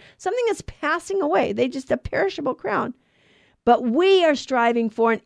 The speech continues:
imperishable crown. Well, I do not run aimlessly, and I do not box as one beating the air," shadow boxing,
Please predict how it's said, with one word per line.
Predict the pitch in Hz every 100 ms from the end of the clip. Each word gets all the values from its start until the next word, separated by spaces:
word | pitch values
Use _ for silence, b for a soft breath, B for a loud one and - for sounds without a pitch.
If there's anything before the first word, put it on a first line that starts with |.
| -
imperishable | 349 415 392 349 311 262 - 220 208
crown. | - 190 165 156 - b b b b -
Well, | 202 320 349 226 170 - - _ _ _ _ _ _ _ _ _ -
I | 233
do | 196 311
not | 381 359 269
run | 262 269 254
aimlessly, | 285 330 339 330 - 311 214 - b b b
and | 220
I | 240
do | 208 285 359
not | 359 294 226
box | 247 277 302 302
as | 254
one | 220 277 262 233 208
beating | 277 311 302 254
the | 254
air," | 269 196 185
shadow | - 226 254 262
boxing, | 269 277 - 339